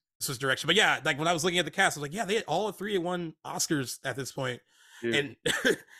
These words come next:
Speaker 1: and she, and she'll, and she'll win a second one a few years later for Million Dollar Baby. Like, it's crazy.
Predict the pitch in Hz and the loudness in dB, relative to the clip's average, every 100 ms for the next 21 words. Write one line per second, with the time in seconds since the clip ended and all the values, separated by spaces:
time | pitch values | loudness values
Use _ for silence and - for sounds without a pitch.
0 | - 165 277 269 185 - 294 190 175 269 | 0 4 4 4 2 4 4 4 2 4
1 | 226 208 - 262 233 190 180 180 214 208 | 4 2 4 2 4 2 2 0 -6 -4
2 | 196 226 190 - 185 185 180 185 208 165 | 0 2 2 0 -4 -2 -2 0 0 0
3 | 143 147 151 _ _ - _ _ 185 185 | -4 -6 -8 _ _ -20 _ _ -2 -2
4 | - - _ _ 233 202 139 135 | -14 -20 _ _ 2 4 2 -6